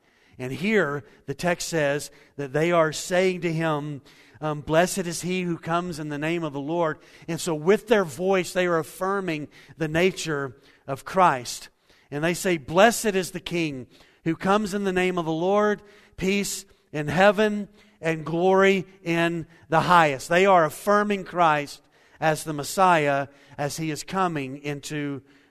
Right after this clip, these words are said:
Jerusalem. There is no mention of man. There's no mention of anything else. This is a Christ-centered moment where they are worshiping him. And the worship goes into the streets, away from the safety of the building of the church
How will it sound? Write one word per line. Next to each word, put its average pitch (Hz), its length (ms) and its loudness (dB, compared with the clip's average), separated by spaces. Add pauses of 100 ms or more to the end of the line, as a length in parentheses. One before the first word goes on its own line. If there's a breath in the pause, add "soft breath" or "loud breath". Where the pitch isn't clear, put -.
(100)
Jerusalem. 127 680 -10 (300 soft breath)
There 170 180 2
is 165 120 -4
no 175 160 -2
mention 165 380 -6
of 143 180 -8
man. 202 460 2 (260 loud breath)
There's 175 200 -2
no 175 120 -2
mention 175 320 -4
of 156 100 -4
anything 180 400 -2
else. 185 280 2 (240 loud breath)
This 180 160 -6
is 180 100 -6
a 165 100 0
Christ-centered 190 800 0
moment 165 400 0 (280 loud breath)
where 156 100 -6
they 160 140 2
are 156 140 0
worshiping 143 680 -6 (220 soft breath)
him. 147 360 -2
And 131 120 -8
the 135 40 -6
worship 151 440 -6
goes 165 460 0 (300 soft breath)
into 160 280 -6
the 147 100 -10
streets, 170 560 -4 (260 soft breath)
away 156 280 0
from 160 180 -10
the 151 80 -6
safety 156 460 -6
of 143 100 -4
the 131 80 -10
building 156 400 -2
of 139 140 -8
the 123 80 -16
church 170 540 -8